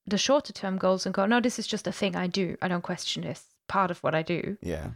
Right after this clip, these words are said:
Speaker 1: Whereas with Chinese, it was still like, "Oh, I guess I'm gonna get to the end of the H S K one." And then you hit that evaluation period. And then you think,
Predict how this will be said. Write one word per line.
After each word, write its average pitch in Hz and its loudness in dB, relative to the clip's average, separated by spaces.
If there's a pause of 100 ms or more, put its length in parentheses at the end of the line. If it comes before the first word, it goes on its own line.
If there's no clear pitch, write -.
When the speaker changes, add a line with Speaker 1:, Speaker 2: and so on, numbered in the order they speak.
(260)
Speaker 1:
Whereas 220 4
with 226 -4
Chinese, 202 2
it 220 2
was 220 4
still 202 -4
like, 190 0
"Oh, 381 8
I 339 -8
guess 359 2
I'm 311 0
gonna 277 2
get 269 2
to 262 -8
the 233 4
end 240 4
of 220 -2
the 226 4
H 214 2
S 202 -2
K 196 2
one." 208 4 (340)
And 220 6
then 220 6
you 208 4
hit 240 2
that 208 4
evaluation 196 4
period. 180 0 (500)
And 196 4
then 196 4
you 202 2
think, 196 -4